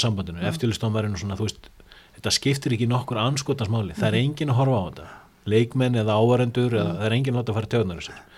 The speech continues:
Speaker 1: Það er bara einhverjir gaurar hjá jufa eða fifa sem að finna upp einhverju svona bjánalegu
Speaker 2: Mhm.
Speaker 1: sem að verður að fara eftir.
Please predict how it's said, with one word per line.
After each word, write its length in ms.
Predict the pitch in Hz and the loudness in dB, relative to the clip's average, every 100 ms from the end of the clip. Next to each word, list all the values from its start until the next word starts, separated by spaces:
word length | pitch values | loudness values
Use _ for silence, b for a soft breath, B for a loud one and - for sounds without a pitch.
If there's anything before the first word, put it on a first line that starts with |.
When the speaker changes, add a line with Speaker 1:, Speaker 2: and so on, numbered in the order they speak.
| B B | B B
Speaker 1:
Það 80 | - | -10
er 40 | - | -4
bara 140 | 110 | -2
einhverjir 240 | 110 101 - | 0 -2 2
gaurar 400 | 107 113 127 117 | 4 4 4 0
hjá 160 | 113 104 95 - B B B B B B B B | 0 -2 -6 -18 B B B B B B B B
jufa 360 | 113 120 - 127 | 4 4 4 4
eða 120 | 113 107 | 4 2
fifa 360 | 117 117 131 | -2 -2 0
sem 140 | 117 117 | 0 0
að 240 | 104 98 90 | -2 -6 -6
finna 260 | 120 127 | -2 -2
upp 80 | 123 | 0
einhverju 260 | 127 104 101 | -2 -2 -4
svona 280 | 95 95 80 - | -6 -8 -8 -4
bjánalegu 480 | 107 117 120 127 127 | -2 0 0 -2 -6
Speaker 2:
Mhm. 160 | 190 160 - _ _ _ _ | -6 -6 -8 _ _ _ _
Speaker 1:
sem 140 | - 110 | -6 -2
að 140 | 104 | 0
verður 260 | 110 123 120 | 2 4 2
að 40 | |
fara 140 | 101 101 | 0 -2
eftir. 320 | 98 - 117 | -4 -6 -8